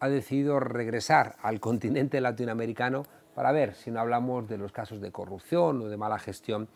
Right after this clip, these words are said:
de nuestro propio país. Ya Aznar en su día, cuando era presidente del gobierno, decidió ayudar a Irene Sáez, la ex Miss Universo que se presentaba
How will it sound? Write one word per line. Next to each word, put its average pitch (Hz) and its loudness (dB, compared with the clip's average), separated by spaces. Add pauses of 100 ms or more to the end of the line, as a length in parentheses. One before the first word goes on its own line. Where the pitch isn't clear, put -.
(200)
de 101 -10
nuestro 95 -6
propio 90 -4
país. 78 -18 (500)
Ya 180 6 (100)
Aznar 165 4
en 170 2
su - -2
día, 185 6
cuando 151 2
era 156 2
presidente 143 0
del 139 2
gobierno, 165 2
decidió 151 -2 (280)
ayudar 143 4
a 123 -2
Irene 135 0
Sáez, 98 -2 (100)
la 110 -4
ex - -8
Miss 139 -2
Universo 143 0
que 139 -2
se 120 -6
presentaba 113 2